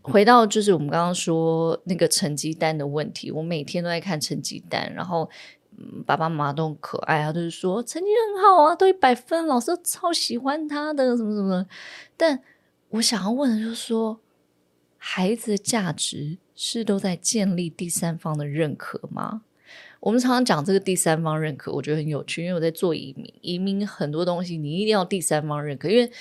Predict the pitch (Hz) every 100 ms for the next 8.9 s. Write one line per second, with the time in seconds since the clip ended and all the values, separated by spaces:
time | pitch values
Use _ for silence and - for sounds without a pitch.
0 | - - 180 214 220 208 - 170 156 143
1 | 143 - 185 143 143 - 165 190 247 240
2 | 233 202 - 190 185 208 185 190 208 202
3 | 196 151 175 214 160 165 180 147 175 202
4 | 160 139 160 - 156 - 147 - - -
5 | 160 170 139 - 165 165 160 160 - 220
6 | 156 147 - 175 - - - - - _
7 | _ _ - - - _ _ 165 165 175
8 | 185 180 180 220 262 - 294 285